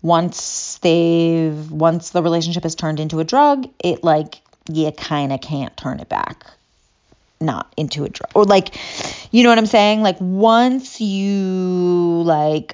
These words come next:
um, like, once the longing, and I'm not really talking about, like, a, like, a healthy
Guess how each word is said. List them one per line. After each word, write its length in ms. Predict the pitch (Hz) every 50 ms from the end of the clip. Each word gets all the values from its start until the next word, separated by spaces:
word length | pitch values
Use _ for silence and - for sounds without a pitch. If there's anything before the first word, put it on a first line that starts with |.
| - -
um, 720 | 165 165 156 147 147 143 113 101 107 120 117 92 82 71 - - - _ _ _ _ _ _ _ _ _ _ _ _ _ _ _ _ - - -
like, 220 | - 226 233 220 -
once 600 | 226 247 247 254 254 254 254 - - - - -
the 140 | - 202 196
longing, 800 | 185 175 165 170 170 165 165 165 160 160 160 160 160 160 160 -
and 120 | - 220
I'm 60 | 220
not 120 | 240 247 226
really 140 | 233 226
talking 160 | 196 208 170 175
about, 140 | 170 143
like, 120 | 120 147 -
a, 180 | 151 151 147 - _ -
like, 120 | 160 147
a 40 | 143
healthy 840 | 135 - - 139 143 - - - - - - - - - - 165